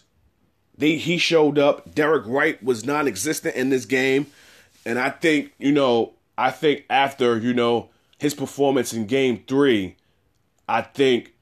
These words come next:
you know, he got just a little too comfortable.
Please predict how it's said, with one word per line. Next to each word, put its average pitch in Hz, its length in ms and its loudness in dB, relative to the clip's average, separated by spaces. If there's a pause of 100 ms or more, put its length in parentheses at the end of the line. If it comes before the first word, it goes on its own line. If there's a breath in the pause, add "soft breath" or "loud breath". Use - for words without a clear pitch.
(600)
you 117 140 -4
know, 104 460 -2 (760)
he 127 200 -4
got 127 380 0
just 131 260 -6
a 120 60 -6
little 123 180 -2
too 120 160 -12
comfortable. 90 540 -10